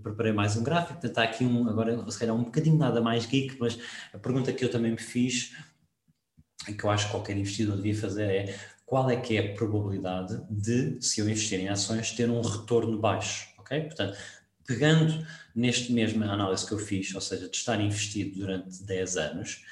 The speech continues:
eh, aquilo que eu, que eu fiz foi, no, portanto, no eixo do X é a probabilidade, no eixo do Y, portanto, na parte vertical, é o retorno. E meti por ordem crescente.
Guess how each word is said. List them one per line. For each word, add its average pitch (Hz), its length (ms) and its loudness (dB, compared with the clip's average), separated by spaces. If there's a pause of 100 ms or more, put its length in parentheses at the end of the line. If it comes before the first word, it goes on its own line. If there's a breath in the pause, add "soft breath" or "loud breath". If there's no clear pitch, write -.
(500 loud breath)
eh, 101 420 2
aquilo 104 280 -2
que - 120 -4
eu, 98 280 -2
que - 140 -12
eu 95 60 -4
fiz 107 300 -2
foi, - 420 0 (180 loud breath)
no, 101 500 0
portanto, - 360 -2 (260 loud breath)
no 104 280 2
eixo 101 240 0
do 101 80 -4
X - 580 0 (380)
é 90 120 -6
a 80 40 -10
probabilidade, 127 720 2
no 104 160 2
eixo 101 300 0
do 104 160 4
Y, 117 240 0
portanto, 95 420 -14
na 92 120 -10
parte 92 440 -12 (140)
vertical, 113 720 -2 (240 loud breath)
é 110 100 2
o 113 80 4
retorno. 90 640 -2 (140)
E 120 80 2
meti 117 180 0
por 120 180 -2
ordem 113 300 2
crescente. 107 640 -4